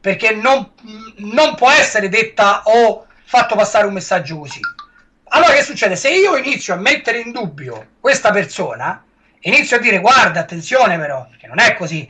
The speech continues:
basta una coltellata dritta al cuore che tu vai giù, non sono due litri e mezzo di sangue." Iniziano, inizia il litigio perché non si analizza a livello costruttivo, ma si mette in discussione un qualcosa che lui pensa che è religione.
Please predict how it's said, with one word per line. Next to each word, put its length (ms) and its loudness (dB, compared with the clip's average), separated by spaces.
basta 320 0
una 100 0
coltellata 520 2
dritta 320 -2
al 100 0
cuore 580 -2
che 140 -14
tu 100 -10
vai 160 2
giù, 340 -4
non 140 -12
sono 300 4
due 120 -2
litri 240 -4
e 40 -2
mezzo 320 -4
di 100 -6
sangue." 400 -8
Iniziano, 720 2
inizia 320 0
il 60 0
litigio 400 -6
perché 260 -2
non 300 2
si 120 -2
analizza 520 0
a 40 -4
livello 340 -8
costruttivo, 800 -6
ma 140 2
si 160 2
mette 260 2
in 100 -8
discussione 640 -2
un 100 -4
qualcosa 800 2
che 120 0
lui 160 2
pensa 400 2
che 80 -2
è 20 0
religione. 680 0